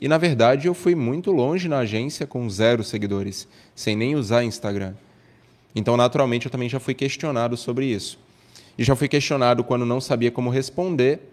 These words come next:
e já consegui formular uma resposta também pra conseguir lidar com esse tipo de situação. Uma resposta que você não vai precisar ter um Instagram grande pra poder usar. E é essa resposta que eu vou te trazer aqui agora,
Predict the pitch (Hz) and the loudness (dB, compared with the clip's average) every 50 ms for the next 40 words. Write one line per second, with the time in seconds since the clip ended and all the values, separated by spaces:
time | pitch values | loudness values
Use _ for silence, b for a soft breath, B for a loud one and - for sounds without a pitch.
0 | - - - - 131 123 139 135 - 143 135 - 131 131 127 - 147 135 131 135 | -20 -12 -4 -2 0 0 0 0 -2 -4 -6 -4 -4 -4 -2 2 2 2 2 4
1 | 123 120 123 123 127 120 123 117 - - - 107 117 - - - - 120 110 107 | 4 4 4 4 2 -2 -2 -4 -6 -2 -2 -2 -2 -2 -6 -8 -8 -6 -4 -4
2 | 113 110 117 110 113 113 - - 113 113 117 117 110 107 107 110 117 - - - | -6 -6 -8 -8 -8 -8 -6 -2 -2 0 0 2 0 0 -2 -2 -6 -8 -8 -10
3 | 117 120 110 107 - - - 117 123 - - - 101 101 98 _ b b b b | -8 -6 -6 -6 -6 -4 -2 -2 -2 -2 -4 -6 -6 -8 -8 _ b b b b
4 | b _ _ _ _ _ _ _ _ _ _ - 117 117 113 120 113 - - 113 | b _ _ _ _ _ _ _ _ _ _ 0 2 4 4 4 4 4 4 4
5 | 113 - 135 120 - 123 120 - 135 123 120 113 113 113 - 120 117 - 117 107 | 4 4 0 -2 0 0 0 0 0 0 4 4 4 4 2 -4 -2 0 -2 0
6 | - 113 117 117 - 123 107 117 120 120 117 107 107 113 110 - 117 113 123 117 | 0 -2 -4 -2 -2 -2 0 0 0 0 0 -2 -2 -2 -4 -4 -6 -4 -4 -2
7 | 113 117 123 120 120 104 - - b b b b b b b b b b b b | -2 -2 -2 -2 -2 -4 -4 -6 b b b b b b b b b b b b
8 | b b b b b 131 135 135 135 - 160 151 151 - - 147 151 147 - 165 | b b b b b 4 4 4 4 2 -2 -4 -4 -2 -2 -2 -2 -2 -4 -6
9 | 147 139 135 131 - 135 131 123 131 131 - 160 160 156 127 120 131 143 143 | -2 -2 -4 -2 0 -2 0 0 0 -2 -2 0 0 2 2 2 2 0 -2